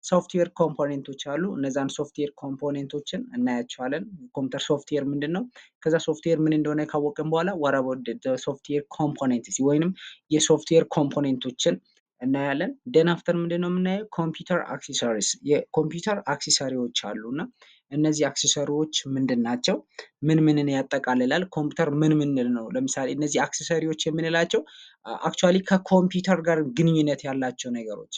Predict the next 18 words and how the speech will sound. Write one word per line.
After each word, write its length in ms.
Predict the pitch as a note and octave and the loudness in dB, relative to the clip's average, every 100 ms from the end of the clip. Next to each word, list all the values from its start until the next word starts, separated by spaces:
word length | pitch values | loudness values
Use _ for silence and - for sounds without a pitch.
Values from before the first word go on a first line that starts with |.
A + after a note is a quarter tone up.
| - | -8
ኮምፒውተር 440 | C#3+ C#3+ C3+ C#3+ | -4 -4 -4 -4
ጋር 180 | C3+ C#3 | -2 -2
ግንኙነት 480 | B2+ C3+ C3 B2+ B2+ | -2 0 2 2 -2
ያላቸው 480 | B2+ A#2 A2+ - A#2+ | -4 -4 -4 -6 -6
ነገሮች 440 | A#2+ A#2+ D#3+ G#3 - _ _ _ _ | -4 0 0 -2 -6 _ _ _ _
ምንድን 300 | C#3+ D3 C#3+ | 0 0 2
ናቸው 340 | C#3+ C3 - B2+ - | 0 -2 -2 -2 -2
የምንለውን 520 | C3 C3+ C3 C3 C3 | 0 2 2 2 2
እናያለን። 440 | C3+ D3 D3 G3 C4+ _ _ _ | 2 2 2 0 -4 _ _ _
Then 120 | - A3 | 2 4
after 280 | G#3+ - A3+ - | 4 2 0 2
እነዚህ 400 | F#3+ F#3+ F3 E3 | 4 4 4 0
ሁሉ 200 | E3 E3 C#3+ B2 | -2 0 -2 2
ቤዚክ 320 | E3 E3 F#3 | 2 2 0
ኮምፒውተር 440 | - E3+ E3 F3 E3 | 0 0 2 0 -2
ስኪልን 380 | - F3+ E3+ F3 | 0 2 2 2
እየተማርን 580 | E3+ - D#3 D#3 D#3+ | 2 -2 -2 -2 0
ያለ 180 | D#3+ D#3+ | 0 0